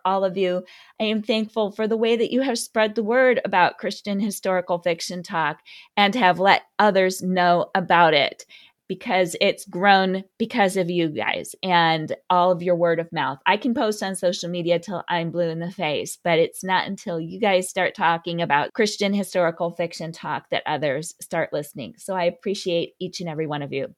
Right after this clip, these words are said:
So please come back next week for our special number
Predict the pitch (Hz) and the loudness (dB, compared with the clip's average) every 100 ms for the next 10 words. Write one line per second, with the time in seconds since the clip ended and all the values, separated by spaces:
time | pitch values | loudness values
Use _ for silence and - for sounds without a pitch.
0 | _ - - _ - 240 220 - 294 269 | _ -20 -20 _ -4 0 0 -2 -2 0
1 | 190 - - _ _ - 254 233 269 262 | 0 -4 -10 _ _ -4 0 4 6 6
2 | 262 220 170 - 180 180 143 - _ _ | 2 -2 -4 -4 -4 -2 -2 -8 _ _
3 | - 202 196 175 175 170 - 208 208 - | -4 0 2 2 2 -2 0 0 0 0
4 | 214 196 185 - _ _ _ _ - 185 | 0 2 2 -2 _ _ _ _ -6 -2
5 | 196 214 254 254 240 254 | 2 2 4 4 2 -2